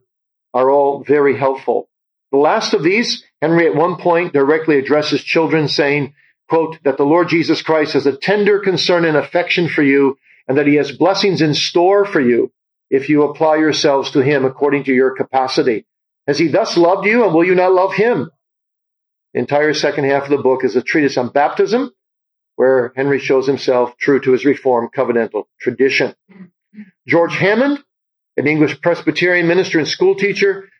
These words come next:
wrote a book in answer to the question, "Upon what scripture grounds and reasons may family worship be established and enforced?" We've republished that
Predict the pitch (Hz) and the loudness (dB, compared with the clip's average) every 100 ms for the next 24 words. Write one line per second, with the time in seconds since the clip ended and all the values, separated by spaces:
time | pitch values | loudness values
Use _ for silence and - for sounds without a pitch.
0 | _ - 139 143 143 156 151 143 147 143 | _ -2 0 2 0 0 0 0 -2 -4
1 | 120 139 135 160 151 160 147 127 - _ | -2 -2 0 -2 0 0 -2 -4 -10 _
2 | _ 143 143 170 170 190 - 190 185 180 | _ -6 -2 0 0 0 -2 -2 0 0
3 | 160 165 165 160 147 139 160 165 151 147 | 2 2 2 0 0 2 0 0 0 0
4 | 127 160 151 151 147 151 147 147 139 135 | 0 0 0 2 2 2 0 0 2 0
5 | - 147 139 139 - - 139 135 139 123 | 0 0 2 0 -2 -4 -2 0 0 -2
6 | - - 196 131 101 - - _ _ _ | -4 0 2 2 -2 -6 -8 _ _ _
7 | _ _ _ _ - 131 123 143 135 190 | _ _ _ _ -2 0 2 0 0 0
8 | 202 196 196 196 190 | 0 0 2 2 0